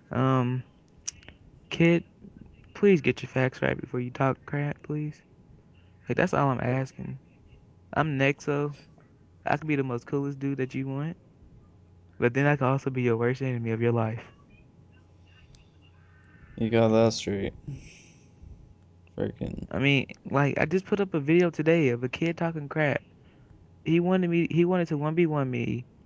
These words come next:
Speaker 1: Newtown, one v one Radar on. I put the rules as he wanted. I raped him twenty to oh.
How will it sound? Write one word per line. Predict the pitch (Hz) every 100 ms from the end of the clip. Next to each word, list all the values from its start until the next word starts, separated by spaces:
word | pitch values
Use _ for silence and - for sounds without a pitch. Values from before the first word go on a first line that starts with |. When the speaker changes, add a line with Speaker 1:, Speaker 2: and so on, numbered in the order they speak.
| - - - - -
Speaker 1:
Newtown, | - 147 175 - 147 131 120 117 120 131 - _ - -
one | 135
v | 147
one | 147 139 127 123 117
Radar | 123 123
on. | 113 107 110 - - - - - - -
I | 120
put | - 147
the | 151
rules | 156 160
as | 156 151
he | 160
wanted. | 151 160 190 - - - - - - -
I | -
raped | 131 147 147
him | 135
twenty | - 139 139
to |
oh. | 127 117 117